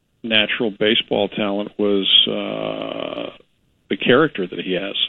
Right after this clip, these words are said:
And I think we always knew that, or, or, or felt that he would get the most out of his ability, uh, just because of his personality and his, uh, uh, character that he demonstrates,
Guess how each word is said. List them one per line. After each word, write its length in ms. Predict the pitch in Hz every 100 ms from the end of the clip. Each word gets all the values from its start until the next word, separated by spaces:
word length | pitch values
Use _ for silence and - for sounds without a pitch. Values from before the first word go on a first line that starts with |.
| -
And 420 | - 110 104 104 -
I 60 | 107
think 200 | 123 -
we 260 | 113 107 -
always 320 | 113 120 117 113
knew 280 | 110 104 101
that, 140 | 104 - _ _ _ _ _ _ _ -
or, 220 | 113 107 - -
or, 180 | 113 110 -
or 120 | 110 -
felt 300 | 123 110 -
that 80 | 110
he 120 | 113
would 160 | 113 107
get 180 | 113
the 60 | 110
most 340 | 101 110 104
out 160 | 110 104
of 60 | 98
his 100 | 98
ability, 500 | 92 107 104 107 - _ _ _ -
uh, 160 | 101
just 260 | 95 101 -
because 240 | 107 101
of 60 | 98
his 120 | 95
personality 840 | - 107 - 104 98 98 95 95
and 160 | 101 98
his, 360 | 95 92 - -
uh, 200 | 50 50 _ _ _ _ _ - -
uh, 320 | 95 95 95 - -
character 440 | 123 110 104 104
that 120 | 95
he 60 | 98
demonstrates, 640 | 98 104 98 - 98 92